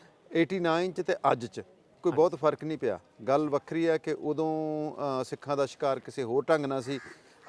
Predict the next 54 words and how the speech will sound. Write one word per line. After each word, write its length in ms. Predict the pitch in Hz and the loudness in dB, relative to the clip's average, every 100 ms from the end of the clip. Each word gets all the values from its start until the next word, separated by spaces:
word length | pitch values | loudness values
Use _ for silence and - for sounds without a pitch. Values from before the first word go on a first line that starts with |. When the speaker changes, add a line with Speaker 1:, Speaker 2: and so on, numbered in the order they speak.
| 170 | 6
Speaker 1:
ਅੱਜ 120 | 170 | 6
ਜਿਹੜਾ 300 | 175 180 165 | 4 4 6
ਵਾ 200 | 160 156 - | 6 4 2
ਉਹ 100 | 151 | -4
ਸ਼ਿਕਾਰ 340 | - 156 139 | 0 4 4
ਕਿਸੇ 240 | 127 131 | 2 -6
ਹੋਰ 240 | 139 127 127 | -2 -2 0
ਢੰਗ 160 | 151 135 | -2 -2
ਨਾਲ 160 | 127 | -4
ਹੋ 180 | 127 127 | -2 0
ਰਿਹਾ। 120 | 135 | 2
ਪੰਜਾਬ 560 | 135 - 135 131 139 151 | 0 -2 -2 4 4 4
ਦੇ 100 | 165 | 0
ਵਿੱਚ 200 | 165 160 | -2 -2
ਹਾਲਾਤਾਂ 480 | 139 123 120 - 156 | -2 0 0 -2 -6
ਦੇ 100 | 160 | -4
ਵਿੱਚ 180 | 156 - | -6 -6
ਕੋਈ 140 | 151 139 | -6 -2
ਫਰਕ 280 | 139 123 | -2 -2
ਨਹੀਂ 140 | 123 120 | -6 -6
ਪਿਆ, 200 | 123 107 113 | -2 -2 0
ਚਾਹੇ 200 | 135 147 | 0 2
ਉਹ 180 | 139 131 | 0 -4
ਕਿਸੇ 200 | 127 139 | -6 -6
ਨਾਲ 100 | 131 | -4
ਡਰੱਗ 300 | 117 127 143 | 0 2 4
ਨਾਲ 160 | 165 160 | 2 0
ਲੈ 120 | 151 | 0
ਕੇ 160 | 139 151 | -2 -2
ਹੋ 140 | 147 | -2
ਗਏ, 240 | 139 143 135 - - | 0 0 -2 -12 -8
Speaker 2:
ਜੀ। 160 | 139 120 | -4 2
Speaker 1:
ਚਾਹੇ 240 | 156 160 | 4 4
ਸਾਨੂੰ 340 | 151 151 143 | 4 -2 -2
ਇਸ 100 | 135 | -2
ਕੰਟ-, 340 | - 143 131 - | -4 -6 -6 -8
ਅਹ, 280 | - 139 123 | -2 2 2
ਦੇਸ਼ 260 | 127 123 | 0 0
ਦੇ 100 | 139 | 0
ਵਿੱਚ, 180 | 131 127 - | 0 -2 -4
ਪੰਜਾਬ 380 | 135 127 127 120 | -2 2 4 4
ਦੇ 100 | 135 | 2
ਵਿੱਚ 200 | 131 127 | 0 -2
ਜਿਹੜਾ 220 | 131 131 | 0 0
ਸਾਡਾ 380 | 127 123 123 120 - - - - | 0 0 0 0 -4 -16 -14 -4
ਸ਼ੋਸ਼ਣ, 340 | - 175 170 160 | 2 2 2 0
ਚਾਹੇ 260 | 156 143 | 4 6
ਉਹ 280 | 147 143 135 - | 6 4 0 -4
ਕਿਸਾਨਾਂ 420 | 143 135 147 156 | -2 0 2 2
ਦੇ 160 | 151 | 4
ਹੋਇਆ 360 | 151 143 143 143 | 4 4 4 4
ਹੋਵੇ, 340 | 131 131 143 | 4 2 0
ਚਾਹੇ 280 | 135 147 135 | 0 2 2
ਉਹ 140 | 147 | 2